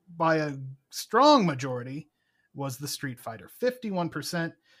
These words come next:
and Mortal Kombat had eighteen percent, Doberman Cop with sixteen, Karate Warriors with fifteen. Street Fighter, i-, i-, it's, you know,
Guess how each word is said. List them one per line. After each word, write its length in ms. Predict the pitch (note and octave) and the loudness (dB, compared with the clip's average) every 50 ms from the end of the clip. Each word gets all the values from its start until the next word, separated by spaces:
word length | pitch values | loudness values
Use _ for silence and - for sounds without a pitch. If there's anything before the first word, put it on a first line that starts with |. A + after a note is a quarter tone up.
| _ _ | _ _
and 80 | - D3+ | -8 -4
Mortal 280 | D#3+ F3+ G#3 G3 F3 E3 | -4 -2 0 -2 -2 -2
Kombat 420 | - E3+ E3 E3 D#3+ E3 D#3 C#3+ | -4 -4 -4 -2 -2 -2 -4 -4
had 140 | C#3+ C3 B2 | -6 -10 -8
eighteen 380 | C3 D#3+ E3 D#3+ - D#3+ D3+ C#3+ | -4 -4 -4 -4 -6 -8 -10 -8
percent, 460 | D3 C#3+ - - D#3+ D3 - - - | -8 -8 -8 -6 -8 -8 -8 -10 -4
Doberman 400 | D#3+ E3 F3 D#3+ D#3+ D3+ D3 C3+ | -2 -2 0 0 -2 -6 -8 -8
Cop 240 | - - C#3 C3 - | -8 -8 -8 -8 -10
with 100 | B2+ A#2+ | -12 -14
sixteen, 480 | - - D#3 - - - D3 C3+ C3 C3 | -12 -12 -12 -12 -14 -14 -12 -12 -12 -12
Karate 480 | - - C3 C3+ C#3 D3 C#3+ C3+ B2+ | -12 -10 -8 -6 -6 -6 -6 -8 -10
Warriors 420 | B2+ C3+ C3+ C3+ C3 B2+ B2 A#2+ - | -10 -10 -10 -10 -10 -10 -12 -14 -14
with 140 | B2 A#2+ - | -18 -20 -18
fifteen. 560 | - - C#3+ C3+ - - C3 B2 A#2+ A#2+ A#2+ _ _ _ _ _ _ _ _ _ _ _ | -14 -14 -14 -14 -14 -16 -16 -16 -14 -16 -16 _ _ _ _ _ _ _ _ _ _ _
Street 360 | - - - F#3+ G#3 A3 F3+ | -16 -14 -8 -8 -8 -6 -4
Fighter, 380 | - G3+ F#3 F3+ E3+ E3+ D3 | -2 0 2 2 2 2 0
i-, 260 | C3 B2+ - _ - E3 | -2 -8 -16 _ -10 -10
i-, 60 | E3 - | -8 -6
it's, 500 | F3+ F#3 E3 - - - - - - - - _ _ _ | -6 -8 -8 -8 -8 -6 -6 -6 -6 -8 -10 _ _ _
you 140 | - F#3 E3+ | -6 -4 -2
know, 200 | D#3+ D3+ D3 - | -2 -2 -2 -4